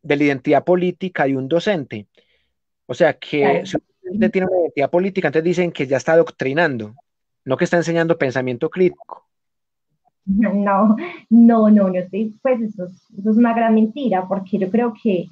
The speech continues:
Speaker 2: lo que hace, o sea, la intención, la intención precisamente cuando se tocan estos temas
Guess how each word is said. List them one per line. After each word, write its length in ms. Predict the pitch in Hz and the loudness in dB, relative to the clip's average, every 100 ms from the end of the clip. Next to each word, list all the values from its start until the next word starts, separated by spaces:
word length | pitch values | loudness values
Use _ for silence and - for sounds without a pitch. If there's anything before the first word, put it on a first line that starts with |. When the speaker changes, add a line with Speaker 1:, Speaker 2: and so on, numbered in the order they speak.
| _ _ _ _ _ _ _ _ _ | _ _ _ _ _ _ _ _ _
Speaker 2:
lo 200 | 220 214 | 0 0
que 180 | 214 220 | 0 0
hace, 320 | 208 208 214 240 233 - | 0 -2 -4 0 0 0
o 100 | 247 | -2
sea, 140 | 220 | 0
la 60 | 214 | 2
intención, 840 | 214 208 202 196 - 262 240 254 | 2 0 -2 -4 -2 0 2 0
la 100 | 214 | 0
intención 560 | 208 208 202 196 208 185 | -2 -2 -4 -2 -2 0
precisamente 800 | 208 240 233 247 240 214 214 220 | 0 0 0 2 2 2 0 0
cuando 300 | 196 190 185 | 2 2 0
se 120 | 185 | -4
tocan 240 | 185 185 | -4 0
estos 400 | 214 220 226 220 | 0 0 -4 -6
temas 460 | - 226 202 202 208 | -2 0 0 -2 -4